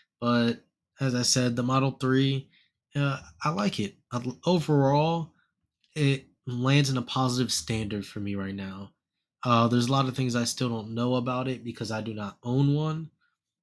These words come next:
but personally, I quite like it. So,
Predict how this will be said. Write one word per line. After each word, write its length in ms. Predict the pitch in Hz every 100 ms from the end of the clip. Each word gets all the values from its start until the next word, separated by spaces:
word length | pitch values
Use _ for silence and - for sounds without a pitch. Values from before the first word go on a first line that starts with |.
| _ -
but 420 | 120 113 107 104 _ _ _ _ _ _ _ _ _ _ _ _ _ _ _ _ _ _ _
personally, 800 | 135 131 135 135 131 131 131 131 _ -
I 60 |
quite 260 | - 139 131
like 280 | 127 113 101
it. 180 | -
So, 460 | - 110 104 104 104